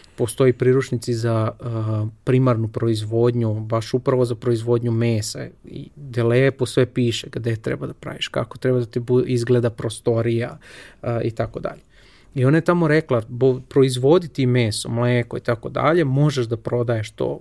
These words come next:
preko, preko dostave, preko svog praga i tako dalje, ali moraš neke minimalne uslove, čoveče, da zadovoljiš. Znaš, zašto svi slikate na Instagramu svoje proizvode? Što niko ne slika sto na kome pravi svoj proizvod? Što niko ni-, ne slika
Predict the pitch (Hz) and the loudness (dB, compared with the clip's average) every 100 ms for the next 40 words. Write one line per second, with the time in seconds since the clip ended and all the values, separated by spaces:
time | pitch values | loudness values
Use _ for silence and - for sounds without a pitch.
0 | - - - - - _ - - _ 117 | -12 -14 -10 -12 -12 _ -20 -20 _ -8
1 | - 127 139 151 - 135 127 120 113 123 | -6 0 4 4 4 2 2 2 -2 -8
2 | 123 120 - 117 - 123 131 127 117 107 | -8 -12 -6 -8 -2 2 2 0 -6 -6
3 | 117 - - 170 208 - - - 127 135 | -8 -6 -2 -2 -4 -12 -20 -8 -2 2
4 | 147 233 254 240 233 202 175 196 214 185 | 2 0 -2 -4 -4 0 2 2 2 0
5 | 151 147 139 147 - 151 110 123 117 113 | 0 0 0 0 0 0 2 2 0 0
6 | 123 110 117 117 113 127 - - _ _ | -4 -4 -2 0 -2 -4 -8 -16 _ _
7 | _ _ _ _ _ - _ - 143 131 | _ _ _ _ _ -20 _ -2 0 0
8 | - _ - - - 175 202 226 - 240 | -6 _ -20 -14 -2 -2 0 -2 -2 -2
9 | 220 233 233 202 202 185 180 185 - 196 | -2 -4 -4 -6 -4 -2 0 -2 -2 -2
10 | 175 156 139 160 147 147 143 117 113 110 | 2 0 2 0 0 2 2 2 -2 -6
11 | - 147 180 202 190 180 208 - 143 - | -2 -2 0 0 0 0 -2 -2 -4 -4
12 | - 147 110 107 120 117 110 120 113 107 | -2 0 0 -2 -2 -2 -2 -2 0 -4
13 | - 123 113 123 123 - - - 127 143 | -6 -8 -6 -8 -8 -12 -20 -6 -2 0
14 | 147 160 160 143 147 - 165 156 156 151 | 0 2 2 0 -2 0 0 0 2 4
15 | 147 143 | 6 4